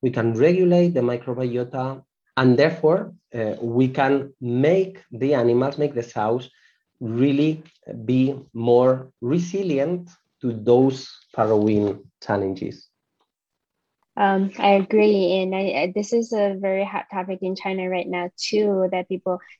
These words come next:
Speaker 2: now realize that pork production, we have to look at it as an integrated approach. Uh, you can't just talk about piglet health without talking about the sow. I'm curious, David, in any of your studies, have you looked at piglet,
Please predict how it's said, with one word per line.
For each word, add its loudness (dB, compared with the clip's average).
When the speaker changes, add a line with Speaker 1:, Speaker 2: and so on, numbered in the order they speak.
Speaker 2:
now -2
realize 2
that -2
pork -6
production, -4
we 0
have -4
to 0
look 2
at -2
it -2
as -4
an -4
integrated 0
approach. -4
Uh, -4
you -2
can't -6
just -8
talk -2
about -4
piglet -4
health 0
without -4
talking -6
about -6
the -12
sow. -2
I'm 0
curious, 4
David, 4
in 4
any 6
of 0
your 4
studies, 0
have -2
you 6
looked 4
at 4
piglet, 2